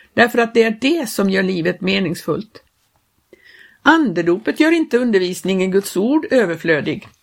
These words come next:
Anden leder tvärtom människan till Jesus, som är ordet.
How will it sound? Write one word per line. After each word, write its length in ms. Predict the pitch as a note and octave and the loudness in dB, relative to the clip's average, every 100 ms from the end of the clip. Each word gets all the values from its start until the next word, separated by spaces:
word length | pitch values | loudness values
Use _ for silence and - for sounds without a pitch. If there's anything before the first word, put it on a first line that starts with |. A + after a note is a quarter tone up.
| _ - | _ -6
Anden 540 | A#3+ A3+ F#3 E3+ C#4+ D4 | 2 2 2 0 2 2
leder 280 | A3+ F#3 | 2 0
tvärtom 720 | G3 - A3+ D#4 - - F3 F3+ | -2 0 0 0 -2 -2 0 2
människan 520 | G#3 A#3 D#3+ D#3 D#3+ | 0 0 0 -2 -2
till 300 | - G3 D#3+ | 0 0 2
Jesus, 680 | D#3+ G3 A3 - - - - | 2 0 0 -6 -10 -10 -6
som 220 | E3+ F#3+ | -2 -2
är 360 | - F#3+ C#3 - | 0 0 0 0
ordet. 380 | G#3+ C#3+ - | 0 0 -6